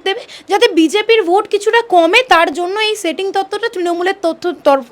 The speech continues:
তরফ থেকেই তৈরি করা হয়। সেটিং তত্ত্ব বলে কিছু আইন সেটিং কিসের করবে?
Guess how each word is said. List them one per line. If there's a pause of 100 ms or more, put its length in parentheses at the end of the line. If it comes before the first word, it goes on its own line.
তরফ
থেকেই
তৈরি
করা
হয়। (280)
সেটিং
তত্ত্ব
বলে
কিছু (120)
আইন
সেটিং
কিসের
করবে?